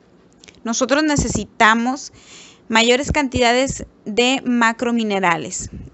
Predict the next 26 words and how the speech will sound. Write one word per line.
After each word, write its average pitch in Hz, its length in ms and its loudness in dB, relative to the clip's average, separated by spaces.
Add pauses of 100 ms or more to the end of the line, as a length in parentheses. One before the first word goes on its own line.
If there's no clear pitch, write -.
(140)
Estos 254 420 2
incluyen 233 540 0
calcio, 220 440 2
fósforo, 220 540 -2
magnesio, 208 640 -2
sodio, 208 420 0
potasio, 202 640 -2
cloro 220 440 0
y 220 140 -4
azufre. 202 520 -4 (920)
Nosotros 247 420 -2
los 277 160 0
seres 277 240 0
humanos 262 320 2
necesitamos 226 720 -2
menores 226 420 -2
cantidades 220 520 0
de 226 180 0 (240)
oligoelementos. 233 1300 0
Estos 226 300 -4
incluyen 220 460 -2
hierro, 240 380 2
magnesio, 220 640 0
cobre, 220 440 2
yodo, 214 360 2
zinc, 220 480 -4